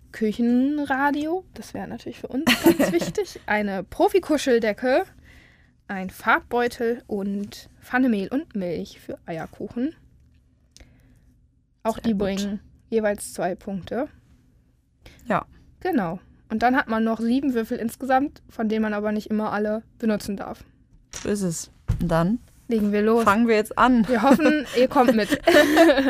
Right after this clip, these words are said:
Speaker 1: Es startet immer die Person, die mit den meisten Mitbewohnenden bisher zusammengewohnt hat. Und da Lina nicht mehr in einer W G wohnt, bin ich das. Wuhu!
Speaker 2: Yay! So ist es.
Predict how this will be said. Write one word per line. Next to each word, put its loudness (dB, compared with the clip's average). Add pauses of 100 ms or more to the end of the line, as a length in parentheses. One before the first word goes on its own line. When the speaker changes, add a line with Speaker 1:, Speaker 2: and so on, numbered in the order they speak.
(1000)
Speaker 1:
Es -6
startet 2
immer 0
die -4
Person, -2
die -4
mit -2
den 0
meisten -2
Mitbewohnenden -4
bisher -6
zusammengewohnt -6
hat. -10 (360)
Und -4
da 0
Lina 0
nicht -2
mehr -2
in -4
einer -4
W -4
G -6
wohnt, -10
bin -6
ich 0
das. -8 (100)
Wuhu! 8 (320)
Speaker 2:
Yay! 2 (360)
So -4
ist -4
es. -8